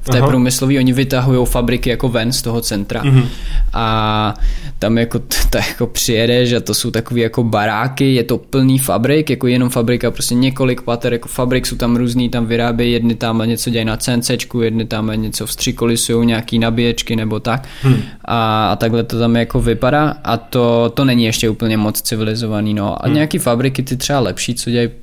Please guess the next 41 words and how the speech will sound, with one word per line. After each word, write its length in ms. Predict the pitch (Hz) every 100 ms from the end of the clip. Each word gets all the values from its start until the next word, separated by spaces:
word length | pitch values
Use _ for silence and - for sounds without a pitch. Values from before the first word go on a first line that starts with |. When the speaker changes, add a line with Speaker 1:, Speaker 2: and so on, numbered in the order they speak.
| - -
Speaker 1:
pro, 300 | 123 117 110
pro 200 | 120 117
víc 340 | 110 120 - -
jako 300 | 117 127 120
už 160 | 107
lepší 260 | 120 113 131
firmy 360 | 127 117 117 120
a 40 |
tak, 200 | 117 120
protože 200 | 117 123 - - - - -
konkrétně 360 | 123 127 127
v 60 | 127
Shenzhenu 460 | 120 123 147 175
se 140 | - 123
vyrábí 300 | 117 117 117
jako 180 | 113 110
většina 440 | 113 110 - 117
elektroniky, 800 | 90 107 - 101 85 82 78 131 -
konkrétně, 560 | 107 110 95 71 76
jo, 120 | 82 113
Speaker 2:
Mhm. 80 | 127
Speaker 1:
takže 200 | 113 107
prostě 420 | - 107 - 101
máš 220 | 92 -
tam, 320 | 107 98 90 - -
a, 460 | 107 104 87 65 60 -
D 300 | - - - 117 -
J 140 | 120 113
I, 240 | 110 110
Apple 320 | - - 120
se 140 | 117 113
tam 160 | 110
dělá 240 | 110 107 107
ve 120 | 107
Foxconn 520 | - 110 - - 117
fabrikách 680 | - 107 107 107 113 104 -
a 60 | 98
tak. 380 | 110 110 110 - - - -
Právě 140 | 143 156
ten, 260 | 156 131 - - - - -
a 480 | 90 117 113 113 113